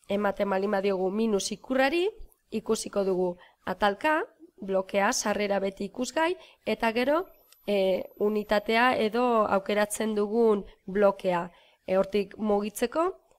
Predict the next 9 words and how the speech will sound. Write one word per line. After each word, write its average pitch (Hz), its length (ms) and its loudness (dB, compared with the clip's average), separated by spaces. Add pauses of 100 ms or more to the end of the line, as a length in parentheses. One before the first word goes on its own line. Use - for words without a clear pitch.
(100)
ba, 180 220 -2
batetik 185 420 -4
bestera 202 340 -2
salto 208 300 -2
egiteko, 226 580 -4
horrela 202 380 -2
egingo 196 300 -2
genuke 196 400 -4 (280)
aukeraketa. 185 680 -4